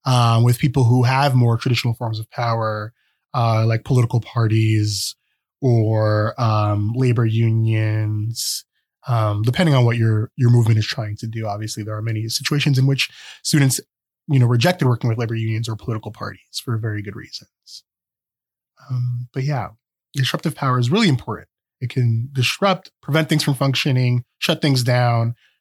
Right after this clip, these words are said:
and it can also spread the movement, which is a big problem for any regime. And I believe that student uprisings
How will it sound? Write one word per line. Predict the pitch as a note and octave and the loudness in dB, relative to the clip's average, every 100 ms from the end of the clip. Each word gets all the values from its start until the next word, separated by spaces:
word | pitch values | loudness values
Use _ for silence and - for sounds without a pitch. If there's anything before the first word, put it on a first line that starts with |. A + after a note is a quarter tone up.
| _ | _
and | D3+ C3+ C3+ | 2 4 4
it | B2+ | 4
can | B2+ | 4
also | B2 - B2 A#2 - - | 2 2 2 0 -4 -8
spread | - B2 A2 | -4 0 2
the | |
movement, | A2+ G#2+ G#2 G#2+ G#2 - | 2 0 -4 -10 -12 -10
which | A#2+ | -8
is | A2+ | -6
a | A2 | -6
big | A#2 G#2 | -10 -10
problem | - A2+ B2 A2+ A#2 - - | -10 -8 -6 -6 -8 -12 -20
for | - A#2+ G#2+ - | -10 -6 -6 -4
any | C#3 B2+ A#2 - | -2 -2 -4 -8
regime. | A#2 A2 - _ _ _ _ _ _ _ _ _ _ _ _ _ _ _ _ _ _ _ _ _ _ _ _ _ _ _ _ _ _ _ | -10 -10 -16 _ _ _ _ _ _ _ _ _ _ _ _ _ _ _ _ _ _ _ _ _ _ _ _ _ _ _ _ _ _ _
And | D#3+ | 2
I | E3 | 2
believe | G#3 B3+ | 4 2
that | G#3 - | 2 2
student | F#3 D#3 | 2 2
uprisings | C3+ C3+ C3 C3 B2+ B2 - | 2 2 2 2 2 2 -2